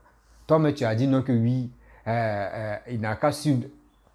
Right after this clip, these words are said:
les, il n'a qu'à suivre l'exemple de, comment dirais-je, de Papa Oufoué. Tu dis Papa Oufoué même a fait chose, comment dirais-je, euh, il était en confrontation avec, euh,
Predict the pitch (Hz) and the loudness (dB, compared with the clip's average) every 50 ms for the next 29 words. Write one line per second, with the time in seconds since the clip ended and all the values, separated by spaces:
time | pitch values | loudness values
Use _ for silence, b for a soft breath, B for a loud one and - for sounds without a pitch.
0 | _ _ 117 110 113 107 101 101 - 135 110 113 113 - 180 151 - - 151 135 | _ _ -4 -2 0 0 0 -2 0 0 2 2 2 2 0 0 0 -2 -2 -2
1 | 113 104 98 90 117 123 120 95 104 101 101 101 95 - - 127 120 117 110 98 | 0 0 0 0 0 0 0 0 -2 -4 -4 -4 -4 -4 -2 -2 0 0 -2 -2
2 | 104 101 101 92 90 92 87 85 82 - - b b b b b 92 - - 90 | -4 -4 -4 -4 -6 -6 -8 -8 -10 -12 -14 b b b b b -12 -10 -10 -10
3 | - - 131 123 104 - - 160 147 - - - - _ _ _ _ _ _ _ | -8 -8 -8 -8 -8 -6 -6 -6 -6 -6 -8 -16 -20 _ _ _ _ _ _ _
4 | _ _ - 123 135 180 170 - - - 165 170 160 131 110 - - 143 139 135 | _ _ 0 2 4 4 4 2 2 2 4 4 4 2 0 0 2 2 2 2
5 | 135 127 110 98 - - - _ _ _ - 101 104 - - 131 131 127 123 - | 2 0 -2 -4 -8 -12 -20 _ _ _ -8 -8 -8 -6 -4 -2 -2 -2 -4 -4
6 | 127 117 104 - 139 131 123 117 110 98 107 107 110 101 101 98 92 - 92 95 | -6 -8 -6 -4 -4 -4 -2 -2 -4 -4 -2 -2 -4 -4 -4 -6 -8 -8 -8 -8
7 | 92 92 98 98 101 98 - 135 120 - 107 95 - 113 98 87 98 98 - - | -8 -6 -6 -8 -8 -6 -4 -6 -4 -4 -6 -6 -6 -8 -10 -8 -8 -6 -6 -4
8 | 113 101 95 87 107 107 101 - 101 92 87 | -2 -2 -2 -2 -2 -4 -4 -4 -6 -6 -6